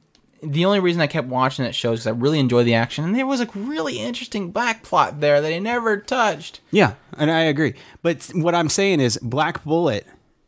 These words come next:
Speaker 2: the amount of lolly in that show,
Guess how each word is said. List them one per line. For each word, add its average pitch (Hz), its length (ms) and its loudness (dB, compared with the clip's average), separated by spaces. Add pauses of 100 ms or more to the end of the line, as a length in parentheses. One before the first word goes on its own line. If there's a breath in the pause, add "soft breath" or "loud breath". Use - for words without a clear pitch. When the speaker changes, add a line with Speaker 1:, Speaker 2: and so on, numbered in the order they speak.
(360)
Speaker 2:
the 143 240 0
amount 151 380 0
of 143 120 2
lolly 131 480 2
in 117 220 2
that 113 220 2
show, 135 280 0